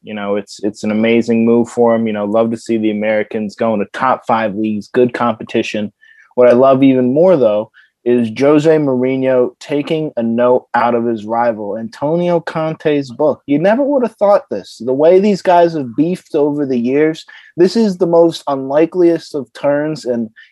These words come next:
and tip of the caps I've ever seen, because Antonio Conte won the Serie A by signing old, washed-up Premier League has-beens. And Xhaka is that. Credit to what he did today, but in the Premier League, he is still a has-been and washed up.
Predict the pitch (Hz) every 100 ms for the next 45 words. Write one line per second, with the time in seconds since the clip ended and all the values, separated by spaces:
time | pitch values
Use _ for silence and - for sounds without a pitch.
0 | - 123 - 175 - 160 - 156 147 -
1 | 135 135 135 131 135 120 104 _ _ -
2 | 123 139 135 143 - 185 214 208 196 -
3 | 175 175 117 101 - _ _ _ _ -
4 | 117 156 196 202 - 147 160 - 165 165
5 | 156 151 123 90 - 120 117 131 123 117
6 | 113 - 135 156 170 160 _ _ _ 123
7 | 127 147 - 143 135 - 131 123 131 127
8 | 123 117 120 - 117 117 - 90 180 -
9 | - _ _ _ _ 120 117 110 - _
10 | - 156 175 208 196 175 165 135 127 -
11 | - _ _ _ - 202 220 - 180 185
12 | 180 170 160 143 143 123 113 131 147 170
13 | 170 156 156 165 147 131 120 135 143 123
14 | - 160 160 139 135 131 - 101 98 104
15 | 117 113 113 - 113 92